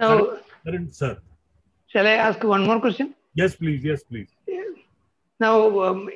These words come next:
Speaker 1: under hama, the adoption has to be given by both father and mother,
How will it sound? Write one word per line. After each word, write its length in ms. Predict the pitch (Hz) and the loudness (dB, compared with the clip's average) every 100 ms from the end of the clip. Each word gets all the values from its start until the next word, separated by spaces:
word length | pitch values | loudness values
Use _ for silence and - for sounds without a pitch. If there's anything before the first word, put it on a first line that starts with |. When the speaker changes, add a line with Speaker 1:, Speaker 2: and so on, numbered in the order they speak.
| - | -4
Speaker 1:
under 360 | 202 208 240 233 | 0 2 2 0
hama, 800 | - - 190 233 254 233 311 - _ _ _ | -4 0 2 4 4 4 -2 -14 _ _ _
the 240 | 208 208 220 | 0 4 4
adoption 440 | 202 208 233 262 | 4 2 2 2
has 140 | 254 - | 2 2
to 80 | |
be 100 | 247 | 0
given 300 | 226 233 254 | 4 4 4
by 360 | 240 262 285 370 - - - | 4 4 2 -2 -8 -12 0
both 340 | 208 233 226 | 2 2 0
father 300 | 202 214 233 | 2 2 4
and 240 | 254 254 - | 2 0 -4
mother, 340 | 220 180 - | 0 0 -2